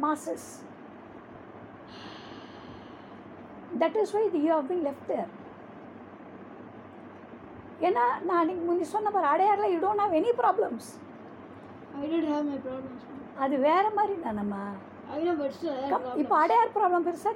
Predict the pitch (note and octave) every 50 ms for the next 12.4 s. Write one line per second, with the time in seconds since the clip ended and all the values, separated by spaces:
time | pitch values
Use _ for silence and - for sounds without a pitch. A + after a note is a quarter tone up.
0 | - G#4 G#4 G#4+ G4 F4 E4+ E4+ D4 C#4 C#4+ C#4 C4 B3 C#4 C4+ - D#4+ D4+ C4+
1 | C4 B3+ C#4+ C#4 C#4 C4+ - - A#3 A#3+ C4+ C#4+ D4 C#4+ - C#4 C#4 C#4 C4 A3
2 | G#3+ A#3 A#3 A3+ G3+ E3+ - - - - - - - - - - - - - -
3 | - - - - - C#4 D4 D4 C4 F4+ E4+ E4 D#4+ C4 C4 C4 - E4+ D#4+ E4+
4 | F4+ D#4 C#4 C4+ C#4+ C#4 - E4 D4+ C#4 D4 D#4 D#4 C#4 B3 A#3 A#3+ A#3+ B3+ B3+
5 | A3+ A3 A#3+ G#3+ G#3+ G#3 G3 A3+ G3 G#3 A3+ A3+ - C#4+ D4+ D4 D#4+ E4 E4 D#4
6 | D4 C#4 - - - - - - - - - - - - A3 A#3 A#3+ A3+ - -
7 | - - - - - - - - - - - - - - - - - - C#4 D4+
8 | D#4+ D#4 D4+ D4 B3+ A3 A#3 C4+ C#4 C4+ - - C#4 C#4 C#4 C4 B3 A3+ A3 -
9 | D4+ D4 D#4+ D#4+ D#4+ F4+ E4+ C4 - - F#4+ D4 C4 - D#4+ D4 D4+ E4 D#4+ C#4
10 | C4+ C4 - - F#4+ A4 A#4 G#4 F#4+ E4+ E4+ D#4 D4+ D#4 F#4+ F#4+ - - - -
11 | G#4 G#4+ G4+ F#4+ F4+ F4 E4+ F4 E4 D4+ D#4+ E4 E4 D4 C4 A#3 C#4 D4 C#4+ E4+
12 | D4 C#4 B3 A#3+ A#3+ B3+ C#4+ D4+